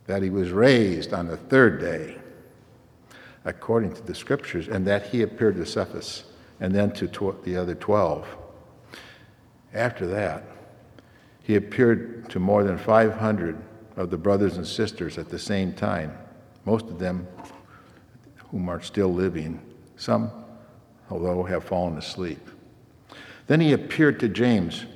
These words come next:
then to the apostles, and at last he appeared to me also, as to one abnormally born, Paul. For I am least of the apostles,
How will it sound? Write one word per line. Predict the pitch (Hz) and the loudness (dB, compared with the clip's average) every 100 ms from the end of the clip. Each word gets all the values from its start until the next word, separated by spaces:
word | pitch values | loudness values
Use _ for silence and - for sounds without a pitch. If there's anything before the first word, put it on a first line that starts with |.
| - - | -20 -6
then | - 120 | 4 4
to | 120 127 | 4 4
the | 131 | 4
apostles, | 123 135 156 151 123 101 - - - - - _ _ - | 2 0 -2 -4 -6 -8 -14 -16 -20 -20 -20 _ _ -4
and | 101 | -2
at | 98 | 2
last | 98 107 110 | 6 6 4
he | 107 | -2
appeared | 95 107 98 90 | 0 2 0 0
to | - | -4
me | 98 95 80 - - - - | -2 -2 -6 -14 -20 -20 -6
also, | 98 92 - 90 87 - - - - - _ _ | 2 2 0 -8 -10 -16 -20 -20 -20 -20 _ _
as | - 90 | -10 -8
to | - | -4
one | 95 101 95 87 85 - - | 2 4 2 0 -8 -14 -10
abnormally | 90 80 87 92 87 85 80 - - | -8 -6 -4 -4 -4 -8 -10 -14 -12
born, | 95 90 78 - - - - - _ _ _ _ _ - | -6 -6 -6 -12 -20 -20 -20 -20 _ _ _ _ _ -12
Paul. | 82 - - - - _ _ _ _ _ - - - - - | -10 -10 -18 -20 -20 _ _ _ _ _ -20 -20 -20 -20 -8
For | - 135 | 6 8
I | |
am | 143 123 | 10 8
least | 127 156 156 | 8 6 6
of | 117 | 0
the | 110 98 | 0 0
apostles, | - 90 - - - - | 0 0 -2 -8 -12 -14